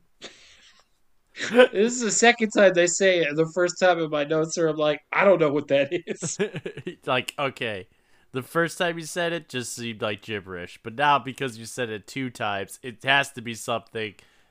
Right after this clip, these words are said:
Speaker 2: Therefore, you need to show me this utilidor. <laughs>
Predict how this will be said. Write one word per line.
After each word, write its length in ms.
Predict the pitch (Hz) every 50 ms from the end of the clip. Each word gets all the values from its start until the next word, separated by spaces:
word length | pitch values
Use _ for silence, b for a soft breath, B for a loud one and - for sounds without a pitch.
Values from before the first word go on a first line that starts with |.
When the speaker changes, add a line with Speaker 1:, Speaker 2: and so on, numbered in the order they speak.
| _ _ -
Speaker 2:
Therefore, 640 | 131 123 123 120 - - 120 117 117 113 110 107 _ -
you 180 | 131 135 131
need 180 | 127 131 131 123
to 140 | - 120 110
show 240 | - - 123 113 107
me 160 | 104 104 101
this 240 | 87 101 101 - -
utilidor. 1040 | 113 107 101 - - 117 107 101 98 95 95 117 127 - - 175 - - 190 175 -
<laughs> 60 | _